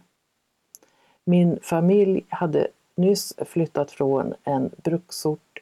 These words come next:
i Värmland till en i Dalarna. Och jag kan fortfarande höra det här janteekot i huvudet.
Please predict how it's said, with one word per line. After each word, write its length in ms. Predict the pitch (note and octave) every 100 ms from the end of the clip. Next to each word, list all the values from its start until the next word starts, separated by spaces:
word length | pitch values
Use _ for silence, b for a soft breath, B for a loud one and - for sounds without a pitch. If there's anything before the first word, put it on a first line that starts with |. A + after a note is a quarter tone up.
| -
i 160 | C#3
Värmland 680 | C#3 G#3+ G#3 G3+ G3+ G3 F#3+ b b b b b -
till 240 | E3 D3+ -
en 440 | C#3 B2 A#2+ -
i 460 | - - C3 A2+ -
Dalarna. 640 | - C3+ A#2 - - - - _ _ _ _ _ _ _ _ _ _ b b b b
Och 120 | G3+
jag 180 | F#3 -
kan 260 | D3 F#3+ -
fortfarande 840 | - F#3 F3+ - C#3+ B2+ B2+ A2+ - - -
höra 640 | F#3+ E3+ D#3 D#3+ F3+ E3+ b b b b
det 100 | -
här 160 | C#3 C3+
janteekot 1600 | C#3+ E3 D#3 C#3 B2+ _ - C3 - C#3+ C3 - _ - - _ -
i 60 | D3
huvudet. 440 | E3+ - -